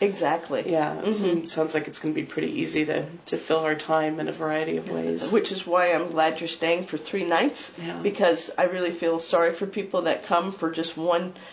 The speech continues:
Speaker 1: one day. They get here at four or five, and then they have to leave. I think, um, to really get, um, entrenched in the, the low-key vibe of Carmel, I think it takes a couple of days.
Speaker 2: Yeah, definitely.
Speaker 1: Mm-hmm.
Speaker 2: There's so much to see and so much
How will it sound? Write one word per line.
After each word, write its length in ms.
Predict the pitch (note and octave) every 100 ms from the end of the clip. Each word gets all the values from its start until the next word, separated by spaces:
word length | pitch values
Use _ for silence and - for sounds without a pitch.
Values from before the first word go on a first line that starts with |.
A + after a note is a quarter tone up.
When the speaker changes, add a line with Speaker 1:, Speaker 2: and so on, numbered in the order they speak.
| - -
Speaker 1:
one 220 | E3 F3+
day. 240 | E3+ F#3
They 140 | G3 F3
get 200 | F3 F#3
here 180 | F3+ E3+
at 120 | -
four 220 | - F3+
or 60 | E3+
five, 420 | - F#3 G3 G3
and 100 | E3
then 140 | E3+
they 140 | E3 E3+
have 220 | D#3 D#3
to 80 | E3+
leave. 440 | E3 F3 F#3+ F#3+ - -
I 160 | F3
think, 340 | E3+ E3 D#3+ - - - -
um, 280 | - E3+ E3
to 120 | E3 F#3+
really 240 | F#3+ F3
get, 500 | F3 F3 F3 - - - - - -
um, 520 | F3 E3 D#3+ D3+ D3+ - -
entrenched 720 | C#3 - - F3+ F#3+ - E3+
in 140 | E3 D#3
the, 200 | D3+ D#3 - -
the 140 | E3+
low-key 460 | E3+ E3+ E3+ G#3 D3+
vibe 340 | D#3+ E3 E3+
of 200 | F3 D3
Carmel, 460 | - E3 E3 E3+ F3
I 80 | D3
think 220 | D#3 -
it 100 | -
takes 240 | A2+ -
a 60 | -
couple 320 | - - -
of 80 | -
days. 400 | - - - - -
Speaker 2:
Yeah, 400 | D#3+ D3 D3+ D#3+ -
definitely. 520 | E3 - D#3 - G3+
Speaker 1:
Mm-hmm. 80 | -
Speaker 2:
There's 160 | E3
so 100 | -
much 240 | D#3+ D3+ -
to 80 | E3
see 380 | - E3+ D#3 D3+
and 160 | D3
so 200 | D3 D#3
much 400 | D#3 C#3+ C#3 -